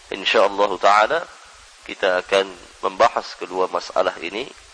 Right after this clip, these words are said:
Tentunya tidak menyeluruh, tetapi sebagiannya, insyaallah, yang terpenting. Dan kalau saudara-saudara memperhatikan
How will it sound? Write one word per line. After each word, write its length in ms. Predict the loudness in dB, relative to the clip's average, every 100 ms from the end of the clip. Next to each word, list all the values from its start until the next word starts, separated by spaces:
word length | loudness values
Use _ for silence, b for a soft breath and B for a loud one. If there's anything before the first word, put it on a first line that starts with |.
| -20 -20 -20 -20 -10
Tentunya 680 | -8 -4 -4 2 2 2 -2 -12 -20 -20 -12
tidak 240 | -4 -2 -2 -4
menyeluruh, 480 | -4 0 0 0 -4 B B -20 -20 -20 -4
tetapi 320 | -2 -2 -4
sebagiannya, 880 | -6 0 0 0 0 0 0 -2 -2 -8 -20 -20 -20 -10
insyaallah, 640 | -8 -4 2 2 4 0 0
yang 220 | -4 -6
terpenting. 640 | -4 -4 -4 -6 -4 -4 -6 -16 -20 -20 -20 -8 2
Dan 260 | 6 6 2 -8 -20 -20 -20 -20 -6
kalau 220 | -2 0
saudara-saudara 720 | 2 2 2 2 4 6 4 0 -12 -20 -20 -20 -20 -8 -4
memperhatikan 840 | 0 2 4 2 2 -2 0 0